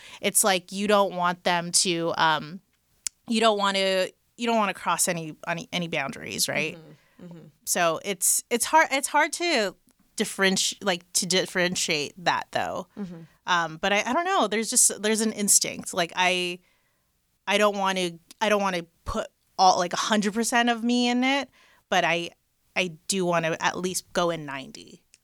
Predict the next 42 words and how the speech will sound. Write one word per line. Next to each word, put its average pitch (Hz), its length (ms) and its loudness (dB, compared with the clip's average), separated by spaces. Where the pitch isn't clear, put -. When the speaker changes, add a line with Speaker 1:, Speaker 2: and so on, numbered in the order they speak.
Speaker 2:
Oh, 190 200 2
I 170 160 2
love 160 220 -2
that. 143 300 -2
I 247 100 4
even 254 300 0
think, 240 440 0
um, 190 480 0
I'm 214 80 -4
thinking 254 240 0
of 208 80 -4
someone 175 420 2
that 175 160 2
wants 156 240 -2
a 170 40 -6
job, 95 420 -2
right? 220 240 2
Speaker 1:
Mm-hmm. 214 220 -2
Speaker 2:
And 180 560 0
there's 185 720 0
a 202 100 6
limit 185 600 0
to - 180 4
pushing 175 840 0
or 196 100 2
to, 196 260 0
you 226 60 0
know, 170 100 -2
sending 196 320 2
those 180 160 -4
follow-up 165 420 0
emails, 160 420 0
Speaker 1:
Yeah. 254 320 4
Speaker 2:
being 190 200 0
active, 165 560 0
Speaker 1:
Right. 190 220 2
Speaker 2:
being 180 180 -4
top 170 240 2
of 165 120 -10
mind. 165 400 0
But - 140 2
also 220 520 0